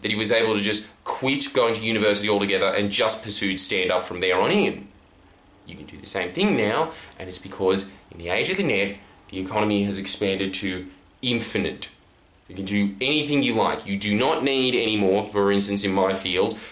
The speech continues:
you don't need to own a printing press. You don't need to have a staff of five hundred people anymore. To get the quality of video that I get now, I have a staff of, what, five? Huge reduction, right? One one-hundredth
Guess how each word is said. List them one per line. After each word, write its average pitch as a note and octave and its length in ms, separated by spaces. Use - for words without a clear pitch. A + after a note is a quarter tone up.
you A2+ 160
don't A#2 320
need G2+ 460
to A#2+ 140
own G#2 300
a C3 180
printing F#3+ 400
press. - 440
You B2+ 100
don't D3+ 160
need C3+ 140
to C3+ 80
have A#2+ 80
a A#2+ 60
staff G2+ 360
of G#2+ 180
five G2 480
hundred G#2+ 260
people C#3 300
anymore. E2+ 340
To - 80
get D3+ 340
the A#2 240
quality C#3 400
of A#2 80
video A2 300
that G2+ 120
I A2 160
get A2 220
now, F#2+ 220
I G2 100
have G2+ 100
a G2+ 40
staff G2 320
of, F#2+ 120
what, F2+ 220
five? C#3+ 560
Huge C#3+ 380
reduction, D3 460
right? D3 320
One F3 520
one-hundredth B2+ 960